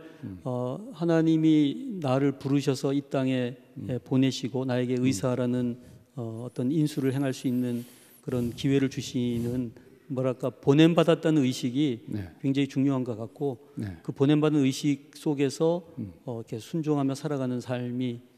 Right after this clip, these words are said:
Speaker 2: 어, 좋은 의사의 삶이 아닌가 이런
Speaker 1: 네.
Speaker 2: 생각이
Speaker 1: 네.
Speaker 2: 듭니다.
Speaker 1: 너무 처음부터 제가
Speaker 2: <laughs>
Speaker 1: 어려운 질문을 가지고 씨름을 했습니다. 오늘
Speaker 2: 네.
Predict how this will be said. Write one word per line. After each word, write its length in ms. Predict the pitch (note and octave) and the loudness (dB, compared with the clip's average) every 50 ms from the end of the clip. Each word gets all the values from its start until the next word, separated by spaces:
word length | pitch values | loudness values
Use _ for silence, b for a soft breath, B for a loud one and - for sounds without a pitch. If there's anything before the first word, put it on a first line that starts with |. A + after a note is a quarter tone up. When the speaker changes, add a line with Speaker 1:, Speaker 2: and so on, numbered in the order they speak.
| b b b b b _ _ - | b b b b b _ _ -14
Speaker 2:
어, 260 | B2+ A#2+ A#2 A2+ A#2 A#2 | -12 -12 -10 -10 -12 -10
좋은 240 | - - B2+ B2 B2 | -6 -4 -2 -2 -2
의사의 220 | B2 - - B2+ A2 | -4 -4 -4 -6 -6
삶이 280 | - C3 B2+ B2+ B2+ | -6 -8 -8 -6 -6
아닌가 300 | A#2 A2+ A2+ A2 A2 A#2 A#2 | -8 -8 -10 -10 -12 -12 -12
이런 240 | A#2+ A2+ - - | -12 -8 -6 -2
Speaker 1:
네. 220 | G#2+ G#2 G#2 G2 E2+ E2 E2 - | -2 0 -2 -2 -4 -8 -14 -16
Speaker 2:
생각이 320 | - - C#3 A#2 A#2 A2+ | -14 -14 -12 -10 -8 -6
Speaker 1:
네. 80 | G#2 G2 F#2 | -4 -4 -4
Speaker 2:
듭니다. 120 | F2 - F2+ | -6 -6 -2
Speaker 1:
너무 180 | A2 A#2 B2+ B2+ | 0 2 2 2
처음부터 600 | - - D#3+ D#3 C#3+ - - C3+ C3 A#2+ A#2 A2 - | 4 2 2 2 2 2 2 2 4 4 2 0 -2
제가 200 | - B2 A2+ A2+ | -2 0 2 2
Speaker 2:
<laughs> 120 | - C3 C3+ | 4 4 6
Speaker 1:
어려운 240 | C3+ C3+ B2+ A#2 | 6 6 6 4
질문을 540 | A2 - B2 A#2+ A#2 A#2 A2 G#2+ G#2+ G#2+ G2+ G2 | 2 0 -2 0 0 0 0 0 0 -2 -2 -2
가지고 580 | - A2 G2+ G2 G#2 F#2+ G2 G2 F#2 F#2 F#2 - - - - - - A2+ | -2 -2 -2 -2 -4 -6 -6 -6 -6 -8 -10 -14 -18 -20 -20 -20 -18 -12
씨름을 340 | - - A2+ G#2 G2+ G#2 G2+ | -6 -4 -2 -2 0 0 0
했습니다. 440 | G2 F#2 - - G#2 F#2+ G2+ F#2+ F#2 | -2 -2 -2 -4 -4 -2 -2 -2 -2
오늘 220 | F#2+ G2 F2+ A#2 | -2 -4 -4 -6
Speaker 2:
네. 60 | A#2 | -8